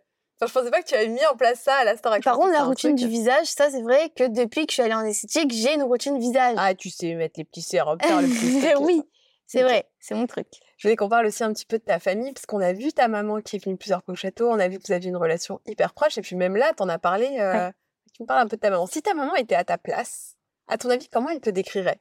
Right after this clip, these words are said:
Speaker 1: Si je lui posais la question, de lui dire comment est-ce que vous décririez, euh, décririez les
Speaker 2: Bah, en fait, euh, ma maman, elle m'a déjà dé-, elle m'a déjà, euh,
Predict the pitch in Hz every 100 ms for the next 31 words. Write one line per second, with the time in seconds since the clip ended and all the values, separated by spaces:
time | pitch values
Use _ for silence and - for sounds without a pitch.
0 | _ - 202 208 233 233 208 196 180 -
1 | 185 196 185 185 208 208 240 247 247 -
2 | 196 190 - 196 196 196 196 180 190 -
3 | _ - 185 - 180 180 196 254 _ 180
4 | 180 185 _ _ _ _ _ _ _ _
5 | _ - 254 254 381 - 277 262 254 247
6 | 269 349 254 240 240 269 339 254 233 _
7 | - 226 220 220 233 262 269 269 240 226
8 | 226